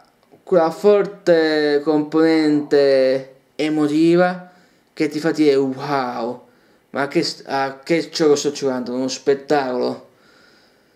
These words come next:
pur avendo le sue innovazioni e le sue particolarità,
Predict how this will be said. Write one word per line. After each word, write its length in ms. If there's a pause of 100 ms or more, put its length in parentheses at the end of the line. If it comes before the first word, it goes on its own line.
(1700)
pur 580
avendo 520
le 60
sue 280
innovazioni 720
e 40
le 60
sue 760
particolarità, 960